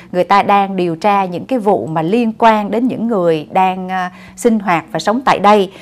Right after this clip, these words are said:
Thì trong đó bây giờ, à, ngày hôm qua đó thì, à, cảnh sát đã bắt đầu, à, điều tra gọi là khẩn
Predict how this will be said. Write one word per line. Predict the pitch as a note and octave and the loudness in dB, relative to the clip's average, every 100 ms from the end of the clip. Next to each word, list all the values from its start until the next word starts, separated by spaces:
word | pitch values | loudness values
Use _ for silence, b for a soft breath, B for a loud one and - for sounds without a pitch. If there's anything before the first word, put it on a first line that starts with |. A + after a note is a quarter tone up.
| B B | B B
Thì | G3 E3+ E3 | -2 -2 2
trong | B3 A#3 | 2 4
đó | A3 G#3 D4 | 4 4 4
bây | B3 | 0
giờ, | G3+ F#3 E3+ D#3+ D#3+ B - | 2 4 4 2 -4 B -2
à, | F3+ | 0
ngày | F3+ F#3+ F3+ | 2 0 0
hôm | A3+ | -4
qua | G#3 B3 A#3 A#3 | 2 4 4 2
đó | C#4 - b _ | 0 -2 b _
thì, | G#3 F#3 E3+ E3 | -4 -2 -2 -2
à, | D#3+ D#3 | -4 -2
cảnh | E3 F#3+ | -2 -2
sát | G#3+ C4 D#4 | 2 2 2
đã | F#3+ | -2
bắt | F#3+ C4 G#3 | -2 -2 2
đầu, | G3+ F3 D#3+ E3 | 2 4 2 0
à, | E3 - _ _ _ _ _ _ _ - | 0 -4 _ _ _ _ _ _ _ 0
điều | A#3 G3 | 4 4
tra | F#3 A3 G#3+ G#3 B B B B _ _ F#3+ | 4 4 6 4 B B B B _ _ 2
gọi | F#3+ | 4
là | G3+ F3 D#3+ - _ _ - | 4 2 -2 -8 _ _ -2
khẩn | B3 F3+ | 0 0